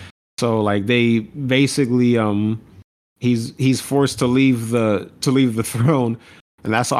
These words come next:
Aquaman two ends. And then, like, Aquaman three picks up, like, maybe, like,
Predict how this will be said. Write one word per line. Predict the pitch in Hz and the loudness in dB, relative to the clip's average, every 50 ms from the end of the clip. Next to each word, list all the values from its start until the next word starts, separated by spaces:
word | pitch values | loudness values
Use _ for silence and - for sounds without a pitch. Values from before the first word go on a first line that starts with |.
| 127 127 | 0 0
Aquaman | - 127 123 120 117 104 | -2 -2 -2 -2 -2 -2
two | - 170 160 156 | 0 0 2 2
ends. | 123 113 107 101 101 98 - - | 0 0 -2 -4 -6 -6 -6 -4
And | 123 127 127 123 | -2 -2 -2 0
then, | 131 131 127 120 | 0 0 0 0
like, | 120 117 113 | 0 -2 -2
Aquaman | - 110 123 131 127 - 135 127 123 120 117 117 110 107 107 107 104 - - - | 0 -2 -2 -2 0 0 0 2 2 2 0 0 0 0 0 -2 -2 -6 -10 -12
three | - - 143 139 135 | -6 -2 0 0 0
picks | 131 - 139 127 123 - - | 0 0 -2 -2 -2 -2 -2
up, | 123 117 110 101 | 0 0 0 0
like, | 107 110 104 101 98 - - - _ _ _ _ _ _ _ _ _ _ - | 0 -2 0 -2 -4 -6 -8 -20 _ _ _ _ _ _ _ _ _ _ -4
maybe, | - 117 117 117 117 117 | -2 0 0 2 2 0
like, | 113 104 101 98 98 | 0 0 0 -2 -2